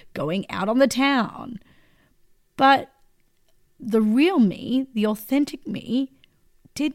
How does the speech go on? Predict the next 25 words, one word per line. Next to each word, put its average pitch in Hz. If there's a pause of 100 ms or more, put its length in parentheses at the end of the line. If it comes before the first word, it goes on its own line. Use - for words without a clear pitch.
(100)
not 370
really 269
want 226
to 226
do 196
that. -
It's 220
not 254
what 247
I 254 (220)
wanted. - (400)
The 233
only 294
thing 262
that 240
sparked 226
my 202
joy 196
in 294
any 302
of 277
that 302
was 220
<laughs> -
dre-, -